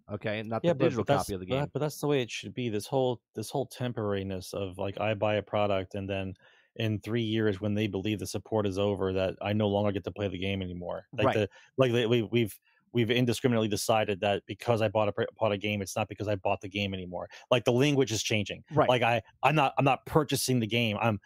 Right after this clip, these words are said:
Speaker 2: I'm temporarily buying the license and the permission to play the game. Like, I'm, I'm not listening to that kind of verbiage.
Speaker 1: Well
Speaker 2: Right? You sold a product. I bought a product. I played the product. And then five years from now, if I still have the system that it works on and it's not blown up,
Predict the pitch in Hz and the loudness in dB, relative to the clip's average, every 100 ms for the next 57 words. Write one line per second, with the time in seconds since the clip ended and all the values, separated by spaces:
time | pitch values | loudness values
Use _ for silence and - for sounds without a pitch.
0 | - 123 117 - 165 151 139 143 135 120 | -4 0 0 2 2 4 4 4 4 4
1 | 101 127 127 113 110 120 120 107 101 - | 4 4 4 2 2 2 2 -4 -6 -8
2 | - _ _ - 123 113 120 135 139 - | -14 _ _ 0 0 2 2 4 4 2
3 | 135 120 - 131 120 117 120 117 - - | 2 0 2 2 2 0 0 0 -6 -4
4 | 139 147 143 143 165 139 143 - 131 117 | 0 2 2 2 2 2 0 0 -2 -2
5 | 117 117 123 110 98 117 92 85 - - | -2 -2 -2 -4 0 0 -2 -8 -18 -20
6 | _ - 147 123 - _ 117 175 180 208 | _ 0 2 2 0 _ 0 2 4 4
7 | 180 - 156 143 139 - - 131 139 110 | 2 4 2 4 0 -2 -8 0 2 4
8 | 127 131 - 110 101 95 - - 131 - | 4 2 0 0 -2 -4 -8 0 0 0
9 | - 165 131 117 117 98 92 - - - | -2 0 0 0 0 0 -4 -14 -20 -2
10 | 139 151 139 - 196 180 185 180 - 123 | 0 2 0 4 4 4 0 -2 -2 -2
11 | 110 104 151 - 170 123 - 160 143 131 | -2 -2 -2 0 -2 -2 -4 -4 -4 -4
12 | 95 127 147 165 151 110 135 131 123 127 | -2 -2 -2 -2 -2 -2 -2 -2 0 0
13 | 120 160 | 2 0